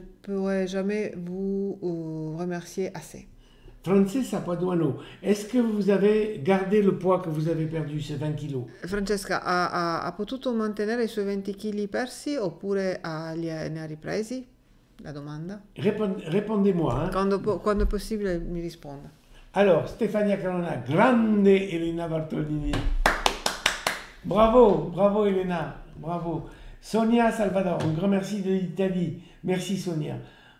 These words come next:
Speaker 2: Anissa Buan-, Bouawina, est-ce qu'on peut manger du gingembre sans sucre ? Oui, on peut.
Speaker 1: Si, si può mangiare zenzero senza zucchero.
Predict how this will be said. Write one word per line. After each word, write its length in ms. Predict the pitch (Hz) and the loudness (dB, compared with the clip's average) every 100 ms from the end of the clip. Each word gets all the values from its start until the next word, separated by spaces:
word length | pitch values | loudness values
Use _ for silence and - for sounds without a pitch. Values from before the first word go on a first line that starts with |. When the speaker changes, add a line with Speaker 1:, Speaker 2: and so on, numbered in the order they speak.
| _ | _
Speaker 2:
Anissa 960 | 190 165 170 175 180 214 214 - 208 202 | -10 -6 -2 0 0 0 -2 -2 0 0
Buan-, 920 | 175 156 165 190 190 190 190 190 190 - 165 - - 156 | 0 -4 0 2 2 0 0 -2 -2 -4 -8 -12 -14 -12
Bouawina, 1800 | 143 165 196 202 202 226 - - - 190 - - - 175 180 220 160 - - - - - | -8 -4 -2 -2 -4 -6 -8 -12 -6 -4 -4 -8 -14 -2 4 4 4 0 -8 -16 -16 -10
est-ce 200 | 180 175 | -8 -4
qu'on 140 | 208 | -2
peut 120 | 196 208 | -2 0
manger 400 | 196 165 208 190 | 0 2 0 0
du 180 | 165 | -2
gingembre 540 | 170 185 180 208 196 127 | -2 -2 -2 -2 -2 -4
sans 220 | - 175 | -6 -6
sucre ? 320 | - 143 - | -6 -8 -8
Oui, 460 | - 214 196 - - - _ - | 2 4 4 2 -8 -20 _ -6
on 120 | 175 | -4
peut. 500 | - 185 120 - - | 2 2 0 -6 -16
Speaker 1:
Si, 220 | - 220 | -10 -8
si 120 | 196 175 | -8 -8
può 100 | 180 | -6
mangiare 340 | 190 208 190 175 | -4 -4 -6 -8
zenzero 360 | 175 180 180 160 | -8 -8 -8 -10
senza 260 | 165 156 | -14 -16
zucchero. 360 | 165 147 - | -16 -16 -18